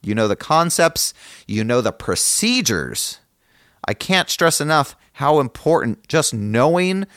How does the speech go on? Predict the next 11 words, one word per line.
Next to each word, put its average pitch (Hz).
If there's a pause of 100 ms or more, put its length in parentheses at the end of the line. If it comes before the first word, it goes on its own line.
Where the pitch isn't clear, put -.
(140)
the 120
procedures, 185 (480)
being 135
able 139
to -
recite 139
them 170
off 175 (1000)
in 135
your 113
sleep, 190